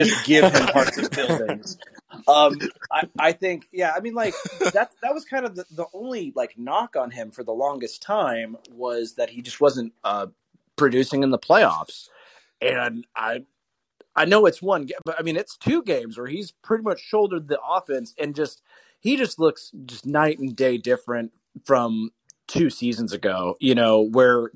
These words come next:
Speaker 1: uh, Jalen just looked lost as hell. And, uh, it's, it's, it's in-, it's inspiring. I love this team. I love how mo-,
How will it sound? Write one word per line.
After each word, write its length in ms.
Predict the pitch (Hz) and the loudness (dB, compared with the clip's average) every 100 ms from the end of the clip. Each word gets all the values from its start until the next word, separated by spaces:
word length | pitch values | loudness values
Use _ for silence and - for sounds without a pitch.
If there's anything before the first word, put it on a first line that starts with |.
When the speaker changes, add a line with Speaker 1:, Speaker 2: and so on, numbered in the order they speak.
| - | -8
Speaker 1:
uh, 200 | - 120 113 113 | -4 -2 -4 -4
Jalen 340 | 139 156 143 | 2 4 4
just 140 | 120 | 0
looked 240 | 135 123 _ | -4 -4 _
lost 600 | 120 107 117 120 117 - | -10 -4 -2 -2 -6 -8
as 100 | 104 | -10
hell. 420 | 120 110 98 87 - - - - _ | -6 -6 -6 -8 -12 -20 -20 -20 _
And, 440 | 127 123 123 120 113 - | -2 0 0 -2 -4 -4
uh, 280 | 110 110 104 _ | -2 -2 -4 _
it's, 240 | 147 - | 0 0
it's, 400 | - 151 - - - _ _ _ _ _ - - | 2 2 2 -12 -18 _ _ _ _ _ -18 -2
it's 200 | 151 139 | 0 0
in-, 140 | 123 - | -4 -4
it's 220 | 139 120 _ | -4 -4 _
inspiring. 960 | 143 135 - - 135 143 180 185 190 185 - | -4 -4 -10 0 4 6 6 4 0 -8 -2
I 140 | 147 143 | 2 2
love 380 | 131 135 165 165 | 2 0 -2 -4
this 260 | 147 - | -6 -6
team. 400 | - - 156 170 170 | -18 -12 -8 -8 -6
I 80 | 151 | -4
love 280 | 139 147 131 | 0 0 -2
how 240 | - 151 160 | -4 -2 -2
mo-, 240 | 147 139 | -6 -12